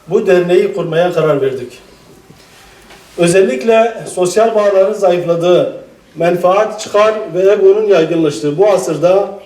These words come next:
Allah rızası için aile, toplum ve ülkenin menfaatini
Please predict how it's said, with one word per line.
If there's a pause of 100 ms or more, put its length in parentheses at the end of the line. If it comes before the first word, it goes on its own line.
(440)
Allah
rızası
için (140)
aile, (280)
toplum
ve
ülkenin
menfaatini